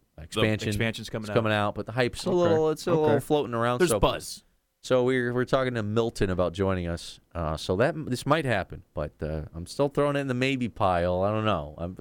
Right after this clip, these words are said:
Speaker 2: I'm curious. We might do it once, see how it goes.
Speaker 3: Yeah, we should
Speaker 2: Maybe
Speaker 3: try
Speaker 2: do it
Speaker 3: it. We should,
Speaker 2: twice,
Speaker 3: we should
Speaker 2: see how
Speaker 3: try
Speaker 2: it
Speaker 3: it out
Speaker 2: goes.
Speaker 3: for sure.
Speaker 2: Maybe a third time, see how it's going, and then we'll kinda decide
Speaker 1: Decide
Speaker 2: from
Speaker 1: from
Speaker 2: there.
Speaker 1: there, yeah.
Speaker 2: But it would be on a new <clears throat> day, so don't think we're taking away anything. We're just giving you more.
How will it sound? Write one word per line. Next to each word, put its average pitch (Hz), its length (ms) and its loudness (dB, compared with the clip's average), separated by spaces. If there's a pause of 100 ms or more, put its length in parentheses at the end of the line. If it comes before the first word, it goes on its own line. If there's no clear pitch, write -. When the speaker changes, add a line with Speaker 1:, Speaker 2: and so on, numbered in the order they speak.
Speaker 2:
I'm 110 120 -4
curious. 107 300 2 (180)
We 127 100 -2
might 156 260 0
do 113 220 4
it - 60 -2
once, 87 320 -2
see - 120 -2
how 82 80 4
it 76 100 -6
goes. 80 420 0
Speaker 3:
Yeah, 127 120 0
we 175 100 4
should - 160 6
Speaker 2:
Maybe 139 60 4
Speaker 3:
try 110 80 6
Speaker 2:
do 104 80 4
it - 20 4
Speaker 3:
it. 80 60 2
We 78 60 0
should, 87 100 2
Speaker 2:
twice, 127 480 0
Speaker 3:
we 131 100 0
should 131 140 -4
Speaker 2:
see 135 80 4
how 127 100 6
Speaker 3:
try 90 60 4
Speaker 2:
it 82 60 2
Speaker 3:
it 78 40 2
out 123 120 4
Speaker 2:
goes. 76 120 -2
Speaker 3:
for 85 100 -4
sure. 80 280 -2
Speaker 2:
Maybe 247 340 -2
a - 80 -2
third 262 380 -6
time, 247 260 -8 (200)
see - 180 -4
how 185 80 2
it's 175 100 -4
going, 147 300 0
and 110 80 -4
then 101 140 2
we'll 87 260 -2
kinda 82 220 -2
decide 76 240 -6
Speaker 1:
Decide 92 260 0
Speaker 2:
from 71 80 -6
Speaker 1:
from 69 120 -6
Speaker 2:
there. 78 120 -8
Speaker 1:
there, 71 80 -14
yeah. 64 120 -18
Speaker 2:
But 76 220 0 (240)
it 131 60 4
would 147 160 2
be 131 100 2
on 117 140 2
a 180 80 0
new 135 240 0
<clears throat> - 0 -
day, 117 360 0 (380)
so - 140 -14
don't 98 180 -6
think 143 180 -2
we're 123 80 -2
taking 110 440 -4
away 117 380 -2 (140)
anything. 95 460 -6 (500)
We're 92 140 -14
just - 360 -10
giving 85 360 -4
you - 220 -18
more. - 420 -14